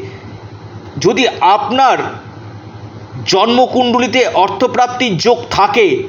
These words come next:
তবেই কিন্তু আপ-, আপনি এই অর্থপ্রাপ্তি আপনার কিন্তু ঘটবে। কারণ অনেকে শুধুমাত্র টিকিট কেটে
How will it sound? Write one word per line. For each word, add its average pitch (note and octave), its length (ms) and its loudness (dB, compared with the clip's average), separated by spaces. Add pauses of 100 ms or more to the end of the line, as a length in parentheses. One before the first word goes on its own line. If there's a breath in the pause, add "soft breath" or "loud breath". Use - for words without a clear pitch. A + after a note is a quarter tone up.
(140)
তবেই F3 240 2
কিন্তু A3 240 0
আপ-, - 680 -2
আপনি A3 440 2 (220)
এই D#3+ 160 4
অর্থপ্রাপ্তি F#3+ 760 2 (120)
আপনার F#3 340 2
কিন্তু F#3+ 360 2 (100)
ঘটবে। G#2+ 420 0 (560 loud breath)
কারণ A3 320 4 (680 loud breath)
অনেকে B3 420 2 (600)
শুধুমাত্র C4+ 880 4 (960)
টিকিট C4 360 0
কেটে C4+ 460 2